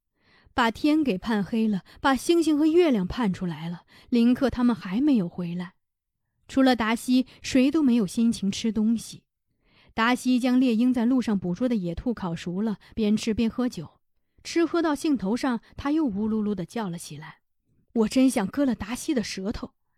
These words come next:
那是我第一次憎恨人。达西蠕动的嘴，在我看来是那么的肮脏，就像一个弹拨。我想，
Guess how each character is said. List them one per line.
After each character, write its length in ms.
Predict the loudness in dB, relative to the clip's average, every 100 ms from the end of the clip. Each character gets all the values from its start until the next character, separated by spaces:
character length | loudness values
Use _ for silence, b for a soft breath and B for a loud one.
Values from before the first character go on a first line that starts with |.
| _ _ _ _ _ _
那 160 | 2
是 160 | 2 0
我 160 | -2 -2
第 220 | 0 2
一 100 | 0
次 200 | -2 -6
憎 200 | -2 -2
恨 160 | -2 -6
人。 300 | -6 -10 -12 _ _ _ _ _ _ _ _ _
达 180 | 0 2
西 180 | 4
蠕 160 | 4 2
动 160 | 2 2
的 80 |
嘴， 320 | 2 -2 -4 -6 b
在 220 | -2 0
我 200 | 0 -4
看 220 | -4 0
来 220 | 0 0 -6 b
是 200 | -6 2
那 120 | 4 6
么 160 | 4
的 80 | 0
肮 240 | 0 0
脏， 260 | 0 -2 -6 b b
就 140 | -2 0
像 180 | 0
一 60 | -2
个 100 | -4
弹 260 | -6 -8 -2
拨。 300 | 0 -2 -4 _ _ _ _ b b 0
我 160 | 0
想， 260 | 2 -2